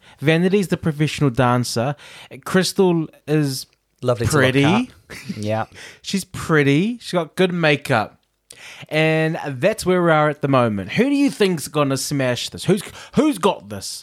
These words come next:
Speaker 1: for
Speaker 2: Well,
Speaker 1: you?
Speaker 2: Ella and Kitty, but I'm ready to be surprised by Vanity and Crystal. Um, you know, we know that these <laughs> things aren't always the best written,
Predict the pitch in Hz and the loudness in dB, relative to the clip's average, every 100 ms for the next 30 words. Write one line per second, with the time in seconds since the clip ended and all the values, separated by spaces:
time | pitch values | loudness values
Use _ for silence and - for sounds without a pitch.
0 | - - 156 123 110 101 - 180 196 202 | -16 0 0 2 0 -4 -4 0 2 2
1 | 175 135 160 - - 113 101 113 127 123 | 0 -2 -6 -4 -4 -4 0 0 0 2
2 | 120 127 - 123 110 - - 107 104 104 | 0 0 -6 -6 -6 -6 0 0 0 -2
3 | - 98 98 95 - 107 95 - 104 - | 0 2 2 0 -4 -6 -4 -4 -4 -4
4 | - 85 78 - - - _ - 123 120 | 0 0 0 -8 -20 -20 _ 0 2 2
5 | 123 - _ 160 147 120 123 131 135 139 | -2 -8 _ -2 2 2 2 2 2 2
6 | 135 135 131 - 131 107 123 113 123 120 | 0 0 -2 -2 -2 0 -2 -2 -2 -2
7 | - 117 104 - - 110 - - 98 90 | -4 0 -2 -2 -2 -2 0 -2 -2 -2